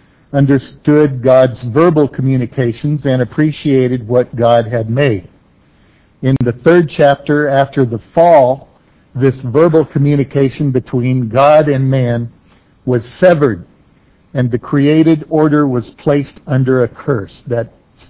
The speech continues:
in Genesis three seventeen to nineteen. Any volunteers?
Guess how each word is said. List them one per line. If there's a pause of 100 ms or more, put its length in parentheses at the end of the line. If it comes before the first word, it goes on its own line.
in
Genesis
three (720)
seventeen (220)
to
nineteen. (1900)
Any
volunteers?